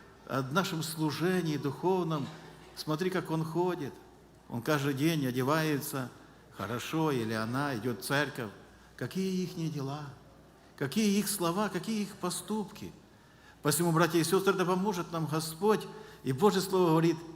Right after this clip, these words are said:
те, которые не осквернили своих одежд,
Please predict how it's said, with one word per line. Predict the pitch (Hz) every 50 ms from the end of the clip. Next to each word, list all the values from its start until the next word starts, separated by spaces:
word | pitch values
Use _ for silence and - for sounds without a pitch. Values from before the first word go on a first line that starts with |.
| - -
те, | - 196 214 202 180
которые | - - 160 156 - 196 196 185 180 180 185 175 160 - - - - - - - - - - - - - - - - -
не | - 147 156
осквернили | 165 160 160 160 160 156 156 143 143 156 185 220 208 170 170
своих | 165 - - 151 139 139 143 143 139 - 131
одежд, | 120 117 113 113 104 98 90 85 82 -